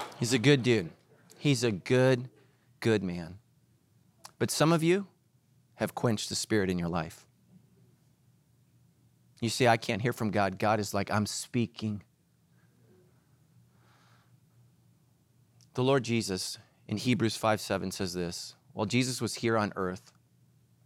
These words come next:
he offered prayers and pleadings with a loud cry and tears to the one who could rescue him from death." And God heard his prayers, listen to this,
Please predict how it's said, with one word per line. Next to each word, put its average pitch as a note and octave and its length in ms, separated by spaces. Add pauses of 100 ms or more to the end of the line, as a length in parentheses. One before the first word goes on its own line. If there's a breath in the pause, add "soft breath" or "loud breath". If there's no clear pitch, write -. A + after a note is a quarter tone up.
(920 soft breath)
he B2 200
offered G#2+ 360
prayers A#2 400
and G#2 140
pleadings G2+ 400
with - 100
a G2 40
loud G#2+ 340
cry A#2+ 280
and G2+ 200
tears F#2 680 (180)
to A2+ 100
the F#2+ 100
one B2+ 460 (640)
who A#2 160
could G2+ 160
rescue G#2+ 380
him G#2 160
from G2 160
death." D2+ 320 (1800)
And A2 140
God G#2 200
heard D#3+ 340
his D#3 200
prayers, G2 520
listen A2+ 240
to E2 60
this, - 220